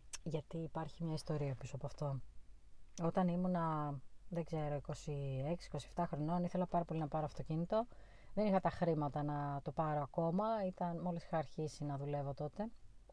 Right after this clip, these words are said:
στην πρώτη τράπεζα που έπιασα δουλειά. Ο μισθός ήταν πολύ μικρός, υπήρχαν άλλες υποχρεώσεις.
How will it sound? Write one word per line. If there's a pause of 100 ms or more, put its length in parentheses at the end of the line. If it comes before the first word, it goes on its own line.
(400)
στην
πρώτη
τράπεζα
που
έπιασα
δουλειά. (580)
Ο
μισθός
ήταν
πολύ
μικρός,
υπήρχαν
άλλες
υποχρεώσεις.